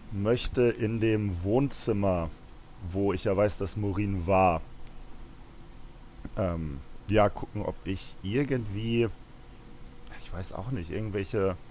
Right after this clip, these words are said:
irgendwie ein Haar von ihr, irgendwas, was, irgendein, ein, ein, irgendwas finde, was, was über-,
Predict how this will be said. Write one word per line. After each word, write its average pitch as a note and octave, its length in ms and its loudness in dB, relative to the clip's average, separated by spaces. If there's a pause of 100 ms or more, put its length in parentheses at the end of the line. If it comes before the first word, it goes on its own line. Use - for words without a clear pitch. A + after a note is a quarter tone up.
(540)
irgendwie G2 180 -2
ein F#2+ 160 -2
Haar A2 260 8
von G#2 300 -2
ihr, G#2 220 4
irgendwas, G#2+ 460 2
was, - 420 -6 (840)
irgendein, A#2 480 8
ein, G2+ 300 2
ein, F#2 300 -2 (180)
irgendwas A#2 260 0
finde, A#2 240 -2
was, G2+ 280 -2
was - 260 -4
über-, G2 180 -4